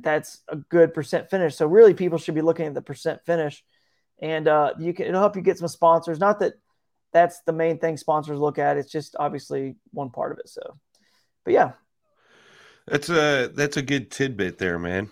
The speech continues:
Speaker 2: I never really thought about that, like, doing a whole spreadsheet of your tournament finishes.
Speaker 1: Yeah.
Speaker 2: I should go back and do that.
Speaker 1: Well, you also see your progress. That's what's cool. You'll see your
Speaker 2: Sure.
Speaker 1: progress, and that's what's encouraging, because it's a,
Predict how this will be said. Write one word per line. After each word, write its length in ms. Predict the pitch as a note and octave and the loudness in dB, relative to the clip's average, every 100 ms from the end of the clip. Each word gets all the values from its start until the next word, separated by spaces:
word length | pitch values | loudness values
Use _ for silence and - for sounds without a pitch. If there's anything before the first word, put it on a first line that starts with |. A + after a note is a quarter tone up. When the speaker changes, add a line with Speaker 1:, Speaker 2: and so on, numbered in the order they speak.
| - - | -8 -2
Speaker 2:
I 100 | A2 | 0
never 260 | A2 G#2+ | 0 0
really 280 | G2+ G#2+ F#2+ | 0 2 0
thought 300 | - G#2 F#2+ | 0 2 2
about 320 | E2+ F2 F2 | 0 -2 0
that, 360 | G2 F2+ E2 - | -2 -2 -4 -6
like, 340 | F#2 F2 - - | -4 -4 -8 -12
doing 240 | F2 G2 F2 | -4 -2 -2
a 60 | |
whole 200 | E2+ F2+ | -4 -6
spreadsheet 520 | D#2+ - F2 E2+ - E2 | -6 -4 -4 -4 -8 -6
of 140 | E2 | -6
your 140 | D2+ | -6
tournament 500 | D2+ - E2+ D#2 D#2 | -8 -8 -8 -8 -14
finishes. 680 | - E2 D#2 D2 - D#2 - _ | -12 -10 -10 -12 -16 -18 -20 _
Speaker 1:
Yeah. 200 | - C#3 | -14 -8
Speaker 2:
I 40 | D3+ | -8
should 200 | - F2 | -8 -6
go 140 | F2 | -6
back 300 | D2+ D#2 E2 | -6 -10 -12
and 140 | D#2 D2 | -14 -14
do 160 | D2+ | -10
that. 260 | D#2 D2 - _ _ _ _ _ _ _ _ _ _ _ - - _ - | -8 -8 -12 _ _ _ _ _ _ _ _ _ _ _ -20 -20 _ 8
Speaker 1:
Well, 160 | A3 | 10
you 80 | G#3+ | 10
also 240 | C4+ - | 8 6
see 160 | - A#3 | -4 -4
your 80 | F#3+ | -2
progress. 680 | - A3+ G#3+ A#2+ - - _ - | 4 6 6 -2 -14 -18 _ -10
That's 160 | F3+ F3+ | -8 -6
what's 220 | D#3+ - | -8 -4
cool. 180 | G3 E3+ | -4 -4
You'll 140 | D3+ | -8
see 440 | - B3+ B3 - - | -8 -8 -8 -10 -16
your 100 | - | -16
Speaker 2:
Sure. 280 | - - F#2 | -4 0 2
Speaker 1:
progress, 580 | G#3+ G3 D3+ C3 - - | 4 2 2 -6 -10 -14
and 100 | D#3 | -4
that's 200 | F#3 G#3+ | -2 0
what's 240 | F#3+ F3 - | 0 -2 -4
encouraging, 760 | D#3+ - G#3 G3 C#3+ C#3 C3+ _ _ _ _ | -14 -4 0 0 -2 -10 -14 _ _ _ _
because 520 | D#3+ F3 E3+ E3 C#3+ | -2 2 4 4 0
it's 200 | - E3 | -10 -10
a, 140 | D#3+ | -12